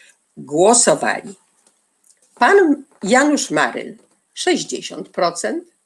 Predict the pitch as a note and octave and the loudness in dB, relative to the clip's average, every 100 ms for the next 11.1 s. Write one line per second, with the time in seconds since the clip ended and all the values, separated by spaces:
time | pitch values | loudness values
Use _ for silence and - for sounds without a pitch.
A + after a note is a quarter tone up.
0 | _ - F#4+ B3 G3 F#3+ - E3+ E3 E3 | _ 2 4 4 2 -2 -8 -4 -4 -2
1 | D3+ B2 - - - - - F4 D#3+ C3 | -4 -4 -6 -6 -10 -8 0 0 0 -4
2 | C#3 C#3 - D3 C3 - G#3+ E4+ - - | -6 -8 -6 -6 -6 -6 -6 -6 -14 -20
3 | - - D#4+ G4+ - C4 A#3 G3 - - | -20 -6 2 2 2 2 2 2 0 -4
4 | - - - - - _ _ _ - - | -6 -6 -6 -6 -10 _ _ _ -12 -4
5 | C#4 E4 - B2 - C#3+ D#3 - D3+ C#3+ | -2 -2 -4 -10 -8 -10 -12 -8 -8 -6
6 | - A3 E4+ _ _ F#4+ F#4 A#3+ A#3 F#3+ | -6 -6 -8 _ _ 2 4 2 2 2
7 | F#3 E3+ D#3+ C3 B2 F3 G#3+ - - - | 2 -2 -4 -4 -4 -4 -4 -6 -10 -20
8 | - _ D#4+ F#4 G#3 C3+ - D#3+ F3 - | -20 _ 6 6 6 0 -4 -6 -6 -4
9 | F3+ E3+ B3 D4 G4 _ _ _ _ B3+ | -4 -2 -2 -2 -2 _ _ _ _ 0
10 | F#4 - B3 A#3 A3+ G3+ - C#3+ - C#3 | 0 2 0 2 0 -2 -6 -10 -10 -10
11 | A3+ | -10